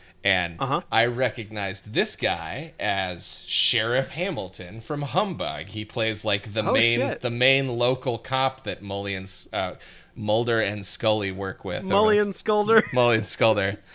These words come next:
Speaker 1: That's gotta be from something, right?
Speaker 2: Yeah, it seems like it should be.
Speaker 1: Yeah, so that guy's been in a ton of shit, but
Speaker 2: Um,
Speaker 1: that was, I thought that was funny.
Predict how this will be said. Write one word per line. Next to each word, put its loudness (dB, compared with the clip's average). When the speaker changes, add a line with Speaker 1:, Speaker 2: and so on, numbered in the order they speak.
Speaker 1:
That's 8
gotta 6
be -2
from -10
something, -6
right? -6
Speaker 2:
Yeah, 2
it -2
seems -6
like -8
it -12
should -12
be. -8
Speaker 1:
Yeah, -2
so -2
that 8
guy's 8
been 2
in 4
a 0
ton 0
of -2
shit, 0
but -2
Speaker 2:
Um, -2
Speaker 1:
that 6
was, 0
I 2
thought 0
that 0
was -6
funny. -12